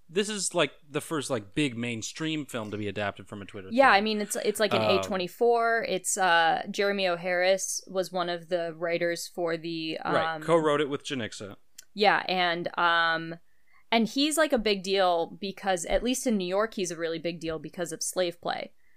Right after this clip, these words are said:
Speaker 2: Um,
Speaker 1: Okay.
Speaker 2: which is a,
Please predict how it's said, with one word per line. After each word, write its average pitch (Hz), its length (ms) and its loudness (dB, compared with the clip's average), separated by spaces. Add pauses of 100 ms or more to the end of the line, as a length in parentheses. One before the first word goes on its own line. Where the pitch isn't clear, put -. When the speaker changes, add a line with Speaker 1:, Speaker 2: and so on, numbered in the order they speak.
(340)
Speaker 2:
Um, 156 540 0 (260)
Speaker 1:
Okay. 127 420 -4 (160)
Speaker 2:
which 180 460 -2
is 170 560 2
a, 165 640 -4